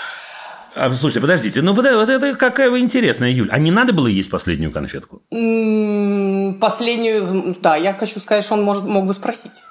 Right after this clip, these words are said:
Speaker 2: да. <laughs>
Speaker 1: А м-, он мог бы
Speaker 2: Да.
Speaker 1: спросить, э, а ещё что могло бы, э, произойти?
Speaker 2: М, нет, ну, съел, съел, ладно, это я, я говорю, это мелочи.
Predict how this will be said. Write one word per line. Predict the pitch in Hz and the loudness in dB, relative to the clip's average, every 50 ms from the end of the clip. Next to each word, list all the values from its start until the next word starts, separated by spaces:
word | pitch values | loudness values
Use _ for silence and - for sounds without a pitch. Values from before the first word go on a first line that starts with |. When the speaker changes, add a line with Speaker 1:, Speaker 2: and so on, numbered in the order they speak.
| - - - | -20 -20 -12
Speaker 2:
да. | - - - - - - _ _ _ - | -8 -6 -6 -8 -8 -16 _ _ _ -12
<laughs> | 185 - - 214 - - 262 226 - - 262 - - _ _ _ _ _ _ _ _ _ _ _ - - - | -8 -4 -2 -2 -2 -2 -6 -8 -8 -10 -16 -18 -18 _ _ _ _ _ _ _ _ _ _ _ -14 -6 -2
Speaker 1:
А | 104 107 | 0 0
м-, | 117 - - - - - - - | 0 -2 -6 -10 -12 -12 -8 -4
он | 117 117 110 | -2 0 2
мог | 104 113 113 117 139 165 | 2 2 2 4 4 4
бы | 160 | 2
Speaker 2:
Да. | - | 2
Speaker 1:
спросить, | - - 87 - - - 80 101 104 - | 0 -2 -4 -4 -4 -4 -6 -6 -6 -6
э, | - - - 107 107 101 98 95 95 95 95 92 90 90 90 87 90 87 | -10 -10 -4 -2 0 2 2 2 2 2 2 2 2 2 2 2 2 0
а | 87 | 0
ещё | 90 - - 92 | 0 -2 -2 -4
что | 90 - - | -4 -2 -2
могло | 90 95 92 92 98 95 | -2 0 2 2 2 2
бы, | 92 95 95 98 98 92 90 98 98 95 95 | 2 2 2 2 2 2 2 2 2 2 0
э, | 85 | 0
произойти? | 78 90 90 82 90 90 82 - - 87 87 - _ - | -2 -2 -2 -2 -2 -2 -2 -4 -4 -6 -6 -8 _ -8
Speaker 2:
М, | 208 208 220 226 233 226 214 190 | -6 -6 -6 -4 -4 -2 0 0
нет, | 175 175 196 190 | 0 0 -2 -2
ну, | 247 233 | -2 -4
съел, | 240 - 269 285 294 | -2 2 2 2 2
съел, | 294 - 302 311 233 175 | 0 0 0 2 2 2
ладно, | 175 214 220 190 165 | 2 2 2 2 0
это | 165 165 160 185 | -2 -4 -2 -2
я, | 180 220 | -2 -2
я | 220 185 196 196 | -2 0 0 0
говорю, | 196 220 240 | 2 0 0
это | 196 - 185 | 0 0 0
мелочи. | 196 262 269 190 156 147 - - - - | 0 2 2 0 0 -2 -6 -12 -14 -14